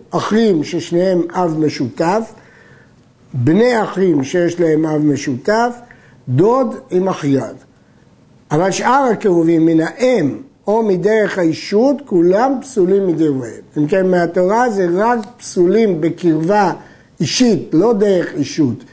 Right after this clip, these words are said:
קרבה אישית, קרבת דם של אב ובן, אחים מן האב, דוד ואחיין ובני דודים. אבל כל השאר זה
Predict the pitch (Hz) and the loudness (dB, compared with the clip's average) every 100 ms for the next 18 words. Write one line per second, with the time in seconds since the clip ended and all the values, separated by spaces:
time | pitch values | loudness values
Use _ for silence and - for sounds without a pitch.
0 | - - 147 160 196 196 - 226 202 - | -18 -4 0 2 2 0 0 0 0 0
1 | 156 165 185 170 214 170 131 - - _ | -2 0 0 0 0 0 -4 -10 -20 _
2 | - - 202 196 139 120 - _ - - | -12 -2 0 2 0 -4 -14 _ -20 -18
3 | - 180 240 247 190 127 139 143 139 202 | -4 0 0 -2 -8 -8 -4 -2 0 2
4 | 254 247 - 156 123 - 240 247 247 233 | 2 -2 -6 -12 -8 0 0 2 2 2
5 | 226 220 214 - - _ - 151 208 226 | 2 2 0 -6 -20 _ -8 0 2 2
6 | 180 - 156 156 - 180 202 233 226 185 | -2 -8 -6 -4 -4 0 2 2 0 -2
7 | 156 165 160 143 123 - - - _ _ | 2 2 2 0 -6 -8 -20 -20 _ _
8 | - 147 165 170 160 226 220 180 214 208 | -6 -2 0 0 0 2 2 0 0 0
9 | 208 180 131 131 185 196 | 0 -4 -4 0 2 0